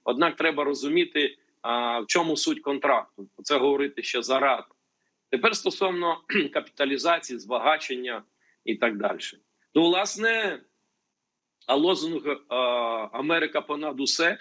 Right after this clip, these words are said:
він не передбачає свого роду, е, скажімо так, економічний націоналізм, захист вітчизняного товаровиробника, як у нас колись можна, модно було говорити,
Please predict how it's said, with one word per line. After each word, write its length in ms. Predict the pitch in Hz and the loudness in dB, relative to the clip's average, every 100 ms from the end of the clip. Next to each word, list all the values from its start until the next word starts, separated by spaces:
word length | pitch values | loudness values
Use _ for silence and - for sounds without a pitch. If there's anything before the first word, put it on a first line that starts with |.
| - _ _ | -10 _ _
він 140 | - 175 | 2 4
не 100 | 175 | 4
передбачає 920 | 160 156 139 151 151 156 123 104 - _ _ _ _ _ _ _ | 2 0 0 -2 2 2 2 -2 -12 _ _ _ _ _ _ _
свого 360 | - 147 147 | 0 2 4
роду, 340 | 175 180 175 156 - | 4 2 0 -4 -10
е, 840 | 127 131 131 131 131 127 127 120 113 | -12 -10 -6 -4 -2 -2 -4 -6 -10
скажімо 460 | - - 135 143 147 | -12 0 0 2 0
так, 280 | - 139 - - - _ | 0 -2 -4 -20 -20 _
економічний 720 | 147 185 185 180 202 - 185 | 0 2 2 0 0 0 0
націоналізм, 920 | 175 170 - 175 165 165 170 143 - - _ _ _ _ _ _ | 2 0 0 -2 0 0 -2 -4 -6 -10 _ _ _ _ _ _
захист 800 | 95 107 160 151 147 120 - - | -6 2 4 4 0 -2 -6 -4
вітчизняного 800 | - 131 147 123 160 156 156 139 | -2 2 0 2 2 4 2 0
товаровиробника, 1040 | 143 139 139 131 135 131 139 156 160 180 - _ _ | 0 -2 0 -2 -2 -4 -4 0 2 2 -2 _ _
як 180 | 139 135 | -4 -2
у 40 | |
нас 200 | 156 156 | 0 0
колись 300 | - 147 151 | 0 -2 -2
можна, 380 | 143 160 160 135 | 0 2 0 -2
модно 360 | 135 156 123 147 | 0 0 0 -4
було 280 | 135 139 135 | -2 0 0
говорити, 640 | 143 151 151 147 - 127 | 0 0 0 -2 -6 -16